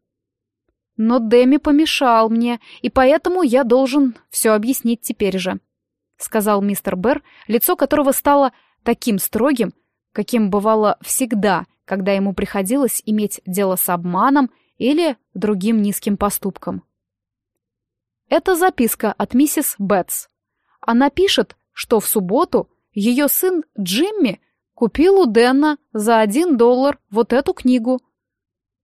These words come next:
Так как миссис Бэтс видит, что она стоит гораздо дороже,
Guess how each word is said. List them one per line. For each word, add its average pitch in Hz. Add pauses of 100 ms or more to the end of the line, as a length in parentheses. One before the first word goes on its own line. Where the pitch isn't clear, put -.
(720)
Так 233
как - (100)
миссис 220
Бэтс 196
видит, 190
что 208
она 214
стоит 185
гораздо 190
дороже, 190